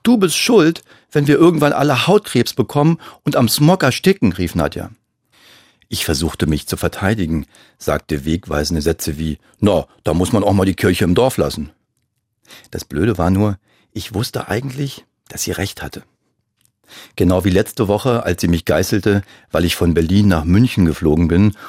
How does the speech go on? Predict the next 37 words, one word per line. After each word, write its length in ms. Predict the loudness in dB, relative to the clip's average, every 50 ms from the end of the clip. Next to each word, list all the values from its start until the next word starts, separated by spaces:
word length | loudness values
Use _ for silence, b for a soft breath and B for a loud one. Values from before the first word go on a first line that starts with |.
| B B
obwohl 180 | -2 0 2
ich 80 | 2 2
doch 140 | 0 -2 -2
mit 120 | 0 0
der 80 | 0 0
Bahn 340 | 0 0 0 2 2 2 0
hätte 180 | 0 -2 -4
fahren 300 | -8 -6 -4 -4 -4 -4
können, 320 | -4 -2 0 2 2 2 0 B B B B B B B _ _ _ _
und 140 | -2 2 2
mir 100 | 2 4
dann 160 | 2 0 0
auch 100 | -2 -2
noch 140 | -2 -2 -2
ein 140 | 0 -2 -2
Taxi 340 | -2 -6 -6 -4 -4 -4 -2
nahm, 300 | -2 -2 -2 -4 -4 -4
obwohl 200 | -4 -2 -2 -2
es 80 | -2
doch 140 | -2 -4 -2
einen 200 | -2 0 0 2
Bus 220 | 2 2 0 0 -4
gibt. 340 | -14 -16 -18 -18 -20 -20 _ _ _ _ _ _ _ _ _ _ _ B B B B B B
Genau 260 | -2 0 0 0 0
wie 100 | 0 -2
vorletzte 560 | -2 0 2 2 2 2 0 -2 -2 -4 -2
Woche, 300 | 0 0 0 0 0 -2 B B B B B
als 200 | B -8 -6 -6
ich 80 | -6 -4
vom 160 | -2 -2 0
Einkaufen 520 | 0 0 0 0 0 -2 -2 -2 -4 -6
kam 320 | -2 -2 0 0 0 0 0
und 180 | -2 -4 -2
alles 340 | -2 -2 0 0 0 0 0
in 120 | -2 -4
Plastiktüten 640 | -4 -2 -4 -4 -2 -2 -4 -4 -4 -6 -6 -6 -6
steckte, 420 | -4 -2 -2 -2 -2 -6 -8 -8